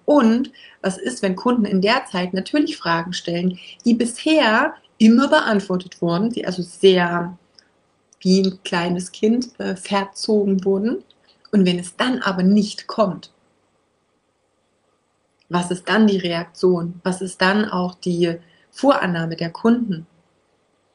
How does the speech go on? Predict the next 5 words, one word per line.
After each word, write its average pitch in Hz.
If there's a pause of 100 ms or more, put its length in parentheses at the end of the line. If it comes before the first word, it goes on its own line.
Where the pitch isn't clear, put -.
(1080)
Weil 185
dann 202
diese 269
Ausnahme 196
plötzlich 285